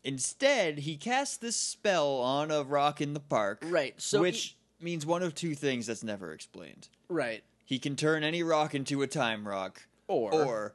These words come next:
Speaker 1: the time rock has just been sitting in Angel Grove Park this whole time.
Speaker 2: Super convenient. It's just in the place where all the things happen.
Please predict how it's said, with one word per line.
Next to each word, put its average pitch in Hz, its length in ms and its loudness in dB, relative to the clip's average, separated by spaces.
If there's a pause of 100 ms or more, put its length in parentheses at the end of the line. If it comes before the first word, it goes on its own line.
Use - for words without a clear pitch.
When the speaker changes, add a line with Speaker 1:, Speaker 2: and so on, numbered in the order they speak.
(160)
Speaker 1:
the 131 100 -8
time 147 300 0
rock 139 220 0
has 135 100 -2
just 139 180 -6
been 143 140 -8
sitting 147 460 0
in 143 120 -2
Angel 139 320 -2
Grove 131 340 -2
Park 123 280 0
this 123 160 -4
whole 120 280 -2
time. 110 200 -4
Speaker 2:
Super 240 340 2
convenient. 165 540 2 (180)
It's 151 140 -2
just 160 160 -2
in 185 260 0
the 208 100 2
place 175 360 2
where 160 80 2
all 170 180 4
the 185 100 -8
things 160 200 -2
happen. 135 480 2